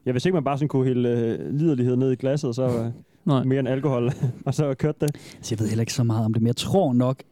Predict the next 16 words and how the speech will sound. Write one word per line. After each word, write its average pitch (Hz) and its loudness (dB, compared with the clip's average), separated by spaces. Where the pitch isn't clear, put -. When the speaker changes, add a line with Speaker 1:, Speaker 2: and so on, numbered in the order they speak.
Speaker 3:
at 123 -4
det 123 2
også 143 2
er - 0
sådan 139 2
lidt - -4
tvivlsomt, 160 0
Speaker 1:
Ja, 139 -4
ja. 233 0
Speaker 3:
hvor 131 2
dokumenteret 127 2
effekten 120 0
af 127 0
det 113 -4
er. 117 -2
Speaker 2:
Ja. 156 -8